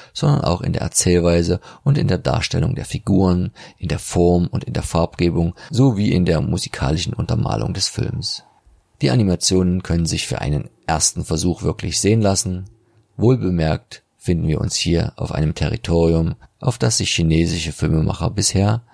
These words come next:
in dieser Form noch nicht begeben haben. Die meisten Bilder kann man schlichtweg als schön bezeichnen. Die Gesichter der Menschen erscheinen auf den ersten Blick wenig detailliert, gewinnen aber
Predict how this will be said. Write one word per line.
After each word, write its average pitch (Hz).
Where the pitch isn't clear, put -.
in 101
dieser 92
Form 104
noch 110
nicht -
begeben -
haben. 82
Die 98
meisten 104
Bilder 90
kann 82
man 82
schlichtweg -
als -
schön 80
bezeichnen. -
Die 82
Gesichter 87
der 82
Menschen 78
erscheinen 82
auf -
den -
ersten -
Blick -
wenig 82
detailliert, 92
gewinnen 135
aber 90